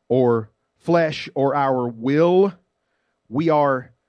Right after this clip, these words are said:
it's, it's coming from here. It's coming from here that controls our behavior. Now, your eye is the place where, for example, an unwholesome image might enter, but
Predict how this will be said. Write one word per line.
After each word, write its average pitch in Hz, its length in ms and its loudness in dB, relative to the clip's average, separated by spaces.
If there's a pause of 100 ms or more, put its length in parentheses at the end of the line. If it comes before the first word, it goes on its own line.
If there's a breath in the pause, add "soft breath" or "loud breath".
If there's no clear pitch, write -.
(180)
it's, 120 200 -12
it's 143 180 -12
coming 175 320 -6
from 131 220 -8
here. 123 640 -6 (220)
It's - 100 -20
coming 147 260 -4
from 120 240 -8
here 120 520 -4 (500)
that 123 100 -4
controls 135 440 -2
our 127 120 0
behavior. 127 640 -4 (960)
Now, 147 140 -2
your 143 320 0
eye 180 600 0 (580)
is 143 160 -6
the 185 100 -4
place 156 560 -4 (420)
where, 135 380 2 (380)
for 139 100 -4
example, 131 540 -4
an 127 180 -8 (100)
unwholesome 143 800 -2
image 147 560 -6 (800)
might 127 280 -6
enter, 160 460 -2 (1600)
but 139 300 0